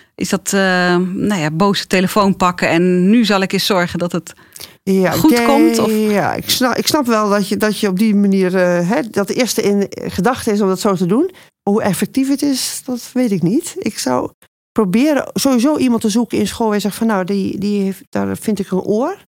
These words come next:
Speaker 2: Voor mijn, eh, je hebt natuurlijk de formele lijn in de school, hè. Je kunt dus een, eh, een mentor, hè, kun je als eerste v-, bellen,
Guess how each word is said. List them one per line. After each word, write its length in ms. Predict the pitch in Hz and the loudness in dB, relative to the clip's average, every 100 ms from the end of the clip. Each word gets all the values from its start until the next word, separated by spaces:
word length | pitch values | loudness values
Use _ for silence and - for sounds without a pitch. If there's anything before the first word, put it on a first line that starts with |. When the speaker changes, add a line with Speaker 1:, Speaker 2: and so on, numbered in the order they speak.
| _ _ _ _ | _ _ _ _
Speaker 2:
Voor 120 | 220 | -2
mijn, 220 | 208 202 202 | 0 0 0
eh, 60 | 196 196 | 0 -2
je 60 | 202 | -2
hebt 0 | 180 - | -4 -4
natuurlijk 100 | 180 | -8
de 40 | |
formele 400 | - 185 190 202 | -4 0 2 2
lijn 240 | 202 196 196 | 0 0 0
in 100 | 190 | -2
de 60 | |
school, 320 | 180 - 202 196 | -4 -4 -2 -2
hè. 100 | 190 | -2
Je 180 | 202 | -2
kunt 200 | 180 165 | -2 -2
dus 200 | 170 165 | -2 -6
een, 160 | 202 185 | -4 -2
eh, 120 | 185 180 - _ _ | 0 -4 -8 _ _
een 140 | - 180 | 0 2
mentor, 480 | 180 180 185 190 - - - | 2 2 0 -2 -6 -20 -12
hè, 80 | |
kun 160 | 190 196 | -4 -2
je 100 | 175 | -2
als 120 | 156 | -2
eerste 340 | - 170 - 160 | -4 -4 -4 -8
v-, 80 | - _ _ 156 | -10 _ _ -2
bellen, 400 | 180 175 175 | 0 0 -2